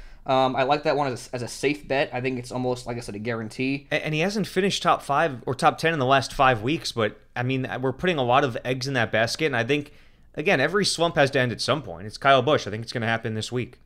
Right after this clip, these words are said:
Speaker 1: I completely agree. And, I mean, some other names sticking out to me. I like Kyle Larson at plus one twenty for a top five. Ryan Blaney plus one forty for a top five. But honestly,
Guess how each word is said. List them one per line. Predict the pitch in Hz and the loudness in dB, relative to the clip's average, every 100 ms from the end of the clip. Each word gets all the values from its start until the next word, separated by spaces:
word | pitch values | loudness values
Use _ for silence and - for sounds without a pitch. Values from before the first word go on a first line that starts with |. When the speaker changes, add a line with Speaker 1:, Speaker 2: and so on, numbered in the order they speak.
| _ 175 | _ 2
Speaker 1:
I | 175 | 2
completely | 131 139 139 104 98 | 2 -4 -6 -6 -8
agree. | 95 98 101 | -10 -10 -6
And, | 123 123 123 | -6 -6 -4
I | 143 | -4
mean, | 147 147 147 | -4 -6 -6
some | 175 | -2
other | 170 | -2
names | 165 160 | -2 -4
sticking | 165 147 | -6 -4
out | 139 | -4
to | - | -4
me. | 147 139 156 | -4 -6 -6
I | 131 | -4
like | 131 135 - - - | -2 -4 -6 -20 -8
Kyle | - 135 | 0 2
Larson | 127 127 - | 2 -2 -4
at | 120 | -8
plus | - 120 - | -6 -6 -6
one | 123 | -8
twenty | 120 123 | -8 -8
for | 120 123 | -6 -6
a | |
top | 123 117 - | -4 -6 -2
five. | 123 117 120 120 - - - - | 0 0 0 -4 -14 -20 -20 -8
Ryan | 131 135 131 | 0 0 0
Blaney | 120 127 127 123 | -2 -2 0 -2
plus | 123 123 - | -2 -4 -4
one | 120 | -8
forty | 123 127 | -6 -6
for | 120 127 | -4 -6
a | |
top | 127 127 120 | -2 -2 -2
five. | 127 123 127 127 | 0 0 0 -2
But | 117 110 | -6 -4
honestly, | 139 202 - 254 254 | -2 -2 -4 -4 -4